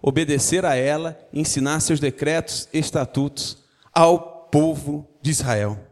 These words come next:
Até aí, curve suas cabeças, vamos pedir a Deus que ilumine o nosso entendimento. Senhor, estamos to-, estamos aqui dispostos ao Senhor.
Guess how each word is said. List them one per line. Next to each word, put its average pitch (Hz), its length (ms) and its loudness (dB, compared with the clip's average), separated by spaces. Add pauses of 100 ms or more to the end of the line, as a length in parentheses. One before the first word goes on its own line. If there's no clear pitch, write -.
(380)
Até 156 140 2
aí, 123 440 0 (260)
curve 165 200 0
suas 156 180 -2
cabeças, 139 720 -4 (240)
vamos - 160 -12
pedir 127 380 -4 (600)
a 127 140 -2
Deus 143 600 0 (160)
que 143 100 -10
ilumine 131 280 -2
o - 20 -4
nosso 127 220 -4
entendimento. 113 440 -8 (720)
Senhor, 185 220 2
estamos 175 340 -2
to-, - 260 -2 (240)
estamos 175 360 -2
aqui 175 240 -2
dispostos 151 560 -2
ao 131 80 -4
Senhor. 160 400 -6